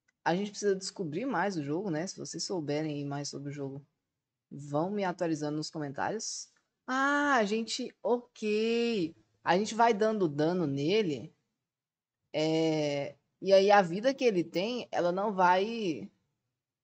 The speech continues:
ela não vai ficando a mesma, entendeu?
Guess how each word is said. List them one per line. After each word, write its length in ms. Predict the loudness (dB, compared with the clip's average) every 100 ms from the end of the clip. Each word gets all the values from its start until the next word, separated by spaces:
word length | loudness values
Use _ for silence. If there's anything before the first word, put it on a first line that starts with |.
| _ _ _ _ _ _ _ _ _ _ _ _ _
ela 220 | -2 0 0
não 240 | 0 -2
vai 880 | 2 4 4 2 -2 -6 -4 -4 -6
ficando 440 | -10 -6 -4 -2
a 200 | -2 0
mesma, 420 | 2 2 2 0 -4
entendeu? 540 | -4 -4 -2 -2 -6